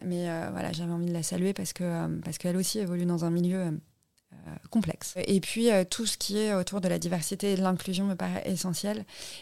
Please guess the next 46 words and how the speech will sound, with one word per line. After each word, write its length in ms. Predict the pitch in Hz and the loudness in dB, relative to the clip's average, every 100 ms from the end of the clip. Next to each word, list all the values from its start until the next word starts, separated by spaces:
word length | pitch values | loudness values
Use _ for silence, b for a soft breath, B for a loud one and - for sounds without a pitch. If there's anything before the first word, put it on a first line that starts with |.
| - | -6
Et 80 | 185 | 0
donc, 240 | 185 190 | 2 2
aller, 260 | 190 185 190 | 2 2 0
euh, 160 | 180 | 0
tambouriner 520 | 175 190 185 196 196 | 0 0 2 2 2
ces 140 | 202 190 | 0 0
messages, 560 | 175 175 202 202 190 190 | 0 2 2 0 0 -2
euh, 320 | - 175 175 | -2 -4 -2
auprès 240 | - 190 | -2 -2
des 180 | 175 170 | -2 0
uns 100 | 196 | 0
et 120 | - | 0
des 160 | 170 175 | 0 0
autres 140 | 208 | 0
pour 100 | - | -4
faire 160 | - 180 | -6 -2
en 60 | 180 | 0
sorte 180 | 208 | 0
que 100 | - | 0
nos 120 | 185 202 | 2 2
programmes 420 | 220 196 196 208 | 2 4 4 4
ressemblent 340 | 185 185 190 | 2 0 0
à 40 | 170 | 0
la 100 | 175 | 0
société 400 | 202 - 196 208 | -2 -2 0 2
d'aujourd'hui 540 | 185 180 175 180 208 | 2 2 2 2 2
et 80 | - | 0
pas 120 | 165 | 0
à 40 | 196 | 0
la 100 | 190 | 2
société 400 | 185 - 185 190 | 0 -2 -2 -2
d'hier, 340 | 165 180 233 - B B _ | 0 0 0 -2 B B _
fondamental, 720 | - 202 185 180 185 208 202 | 2 6 6 4 4 2 2
hyper 260 | 190 196 | 2 4
important 440 | 185 180 - 196 208 | 4 0 -2 0 2
d'avoir 260 | 175 175 | 2 2
des 180 | 170 160 | -2 -2
équipes, 240 | 156 214 | -4 -6
du 120 | 180 165 | -6 -4
coup, 180 | 202 | -2
euh, 80 | 202 | -2
sensibilisées 760 | 156 190 - 185 180 175 175 196 | 2 2 2 0 2 2 2 2
à 100 | 180 | 0
toutes 180 | - | -4
ces 80 | - | -10
problématiques-là. 640 | - 170 175 165 - - | -8 -4 -2 -2 -4 -8